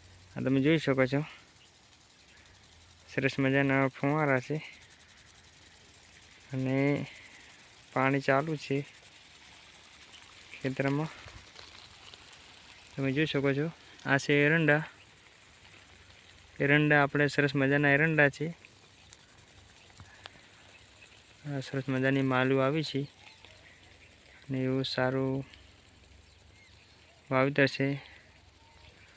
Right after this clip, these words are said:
જય જવાન, જય કિસાન. આપણે જો ફૂલમાં આવેલો રાયડો, આપણે વીડિયો આવ્યો, આવ્યો છે ફૂલવાળા રાયડાનો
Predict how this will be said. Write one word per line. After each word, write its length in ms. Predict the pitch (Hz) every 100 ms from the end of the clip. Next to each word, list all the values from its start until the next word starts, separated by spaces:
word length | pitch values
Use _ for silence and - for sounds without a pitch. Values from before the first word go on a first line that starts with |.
| - - - - - -
જય 320 | 127 127 135
જવાન, 340 | 131 127 131
જય 180 | 127 139
કિસાન. 320 | 135 - 139 147 139 - - -
આપણે 240 | 123 131
જો 180 | 127 143 151 120 -
ફૂલમાં 480 | - 135 139 135 127
આવેલો 140 | 127
રાયડો, 360 | 123 123 127 117 - - - - - - - - - - - - -
આપણે 240 | 123 127 131
વીડિયો 360 | 127 131 139 135
આવ્યો, 300 | 143 156 143 135 - - - - - - -
આવ્યો 300 | 131 156 147
છે 200 | - 139 139 147 151 - - -
ફૂલવાળા 480 | 147 143 139 135 135
રાયડાનો 460 | 127 135 139 147